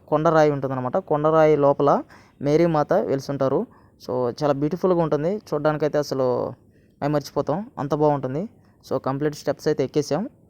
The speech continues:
ఒకసారి మీకు మేరీమాతను కూడా చూపిస్తాను. So, నా రిక్వెస్ట్ ఏంటంటే ఇప్పుడు దాకా ఎవరన్నా వెళ్ళకుండా ఉంటే ఒకసారి వెళ్ళండి, ఖచ్చితంగా నచ్చుతుంది. వెళ్ళడానికైతే ట్రై చేయండి.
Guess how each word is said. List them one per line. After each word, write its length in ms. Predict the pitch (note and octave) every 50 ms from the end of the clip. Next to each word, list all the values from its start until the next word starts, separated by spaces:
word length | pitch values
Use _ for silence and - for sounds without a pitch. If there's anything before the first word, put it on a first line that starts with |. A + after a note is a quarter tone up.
| _ _
ఒకసారి 280 | A#2+ - - C#3 C#3 C#3+
మీకు 400 | C#3+ C#3 B2+ - - B2+ B2 A2+
మేరీమాతను 480 | A#2 B2 C3 C3 C#3 C#3 C3+ C#3+ C#3
కూడా 140 | C3+ C#3 B2+ - A#2+
చూపిస్తాను. 480 | A#2+ - - - - A#2 B2 C3+ F3+ - - - - _ _ - -
So, 60 | E3
నా 160 | D3+ D3 D3+
రిక్వెస్ట్ 360 | D3+ D#3 - G3 F#3 - -
ఏంటంటే 540 | F#3 E3 D#3 D3+ C#3+ C3+ - B2 D3+ G#3 - - -
ఇప్పుడు 240 | D#3 - E3 D3+
దాకా 200 | D3 D#3+ D#3+ E3
ఎవరన్నా 400 | D#3+ D#3 D3+ D3+ D3+ D3 C3+ B2 - - _ _ -
వెళ్ళకుండా 360 | - B2 C#3 - E3 E3 D#3+
ఉంటే 320 | D#3 C#3+ C#3 C#3+ - - - _ _ _ _ _ -
ఒకసారి 260 | - - - D3+ D3+
వెళ్ళండి, 360 | C3+ B2+ C#3 D#3+ D#3 D3 D#3 G#3 - _ _ _ _ _ -
ఖచ్చితంగా 320 | C#3 - - D3+ D#3+ D#3+
నచ్చుతుంది. 440 | D3+ C#3+ C3+ - - D3+ D3 C#3+ E3+
వెళ్ళడానికైతే 720 | A#3+ C#4 - _ _ - - A#2+ B2 C3 C#3 C3+ C#3 C#3
ట్రై 180 | C3+ - C3+ B2+
చేయండి. 380 | C3 - C#3+ C3 C#3+ D3+ G3+